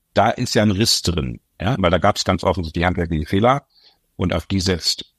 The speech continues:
Merz. Wenn die eingestellt werden, Merz ab und an ein bisschen ausrutscht und das Krisenhafte sich verstärkt, inklusive transatlantisch krisenhaft, dann ist die Situation eine neue.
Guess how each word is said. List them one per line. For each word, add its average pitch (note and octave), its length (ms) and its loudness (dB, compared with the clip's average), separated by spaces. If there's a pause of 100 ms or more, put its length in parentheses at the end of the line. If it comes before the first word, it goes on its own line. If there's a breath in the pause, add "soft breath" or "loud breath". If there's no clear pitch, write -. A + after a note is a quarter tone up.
(120)
Merz. G#2 280 -2
Wenn G2+ 140 2
die D3 160 2
eingestellt D3 540 0
werden, C3 440 0
Merz G#2 360 2
ab A2 120 -2
und G#2 100 -2
an G2+ 140 0
ein G2 60 -4
bisschen - 760 -2
ausrutscht - 720 -2
und G#2+ 200 2
das G2 160 0
Krisenhafte B2+ 760 0
sich G2+ 380 -4 (420)
verstärkt, - 720 2 (120)
inklusive G#2+ 680 2
transatlantisch G2 880 -2 (140)
krisenhaft, F#2+ 680 -2 (920)
dann A#2 160 4
ist - 120 -4
die A#2 40 -6
Situation G#2+ 400 -2
eine F2+ 80 0
neue. C#2 280 -2